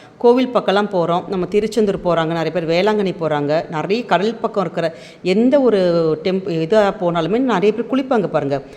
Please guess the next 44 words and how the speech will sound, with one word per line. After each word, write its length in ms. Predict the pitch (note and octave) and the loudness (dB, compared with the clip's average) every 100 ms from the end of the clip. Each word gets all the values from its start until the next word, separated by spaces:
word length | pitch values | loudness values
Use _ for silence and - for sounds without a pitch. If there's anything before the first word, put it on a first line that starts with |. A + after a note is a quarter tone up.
| - - | -20 -6
அது 180 | E3+ F#3+ | -2 2
மாதிரி 220 | A3+ B3 | 2 2
நம்ம 120 | G#3 | -2
குளித்து 380 | - C#4+ D#4 F4 | -2 -4 -2 0
வர, 180 | D4 G#3 | 2 2
ஏன்னு 220 | F3 G#3+ | 0 -2
கேட்டிங்கன்னா, 340 | G#3 F#3+ A#3+ D#4+ | -2 -2 0 0
அது 60 | |
உப்பு 240 | A#3 - D4 | -2 -2 -2
தண்ணி, 300 | A3 E3+ - - | 0 0 -4 -4
அந்த 180 | E3+ | -4
கடல் 300 | E3 E3+ A3 | 0 0 2
நீருங்கிறது 380 | G#3+ F#3+ F#3+ F#3+ | 2 2 0 0
உப்பு 240 | A3+ - G3+ | -2 -4 -4
தண்ணி. 120 | D3+ C#3+ - - - - | -4 -4 -8 -20 -14 -6
அது 180 | E3 E3 | -4 -2
குளிச்சாலே 420 | B3 C4+ C4+ G#3 | -2 0 0 0
நம்மளோட 360 | C4+ G#3+ F#3 A3 | 2 0 0 -2
கெட்ட 400 | G#3+ G#3+ - D#4 | -2 -4 -4 -4
இதெல்லாமே 440 | A3+ G3 G3 G#3+ | -2 -2 0 2
நம்மளை 220 | A3+ F#3 E3+ | 2 0 -2
விட்டு 200 | E3 - | -4 -6
போயிருங்கிறது 600 | F#3+ G3+ A3 G3+ D#3+ G#3+ | -2 0 0 0 -2 -4
ஒரு 160 | A3 | -2
ஐதீகம். 400 | D3 D3+ C#3+ D3 - - - - | -4 -4 -4 -4 -6 -20 -20 -10
அதனால 420 | E3 E3+ F3 D3+ | -4 0 0 2
நீங்க 220 | G3+ E3+ E3 | 0 0 0
நமக்கு 340 | F#3 A#3 B3+ | 0 0 0
இப்ப 160 | B3+ G#3+ | 2 2
அது 120 | G#3 | 2
மாதிரிலாம் 340 | G#3+ A3 A#3 | 2 2 -2
போக 260 | A#3 B3 B3+ | 0 0 0
முடியல 480 | A3 G3+ F#3+ F#3+ F3+ | 0 0 2 2 2
அப்படின்னு 320 | E3+ G3 G3+ E3+ | -2 0 0 0
நினைக்கிறவங்க 440 | E3+ F3 D#3 D3 | -2 -2 -2 0
வந்து, 300 | C#3+ D3+ G4+ - - - - | -2 -2 -4 -6 -20 -16 -4
வீட்ல 300 | C4 E4+ D4+ | -2 0 0
நம்ம 160 | G#3 | 0
டெய்லி 360 | E3+ G3 B3+ C#4 | 2 2 0 0
குளி-, 200 | B3 F3+ | 0 0
டெய்லி 360 | G3 C4 D4 | 0 2 0
கூட 160 | C#4+ A#3+ | 0 -2
பண்ண 220 | A#3+ E3+ | 0 -2
வேணாம், 320 | D#3 D3+ A3 | -2 -2 -2